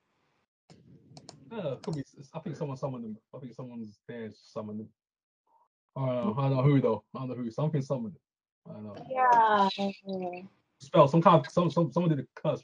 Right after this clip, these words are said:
Speaker 1: put a curse on someone, something, something happened. So they massive kind of different ritual. Something. I think they just came by themselves. They came through a portal. It could be super. I think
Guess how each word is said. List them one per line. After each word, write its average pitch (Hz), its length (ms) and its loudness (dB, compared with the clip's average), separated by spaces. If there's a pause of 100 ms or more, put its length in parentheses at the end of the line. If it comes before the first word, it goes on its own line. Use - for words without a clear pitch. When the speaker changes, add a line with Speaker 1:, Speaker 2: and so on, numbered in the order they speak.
Speaker 1:
put 156 100 -10
a - 20 -16
curse 131 180 -8
on 110 100 -12
someone, 98 320 -12
something, - 400 -12
something 139 260 -8
happened. - 200 -20 (1300)
So 139 60 -8
they 127 140 2
massive 143 380 -4
kind 135 140 -4
of 120 60 -8
different 123 260 -10
ritual. 127 360 -10 (540)
Something. - 560 -8 (600)
I 190 140 12
think 214 140 8
they 190 40 6
just 170 140 -2
came 175 160 6
by 160 140 6
themselves. 151 400 4 (600)
They 156 60 -4
came 226 160 12
through 202 120 8
a 143 80 6
portal. 143 400 2
It 139 120 -10
could 220 100 -8
be 214 100 2
super. 240 320 -4 (100)
I - 40 -12
think 175 200 -6